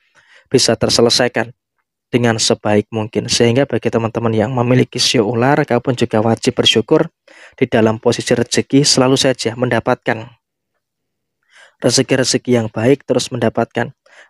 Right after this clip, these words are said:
rezeki-rezeki yang positif sesuai dengan apa yang kamu inginkan, sesuai dengan apa yang memang kamu harapkan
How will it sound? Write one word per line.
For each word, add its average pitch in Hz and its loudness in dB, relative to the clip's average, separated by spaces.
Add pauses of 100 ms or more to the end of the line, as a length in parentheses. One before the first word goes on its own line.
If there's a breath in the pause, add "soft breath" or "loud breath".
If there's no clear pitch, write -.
rezeki-rezeki 120 0
yang 110 -4
positif 120 0
sesuai 120 2
dengan 107 -6
apa 110 -2
yang 110 0
kamu 110 -2
inginkan, 120 -2 (480 soft breath)
sesuai 139 2
dengan 113 -4
apa 117 -2
yang 117 2
memang 113 0
kamu 113 0
harapkan 113 -2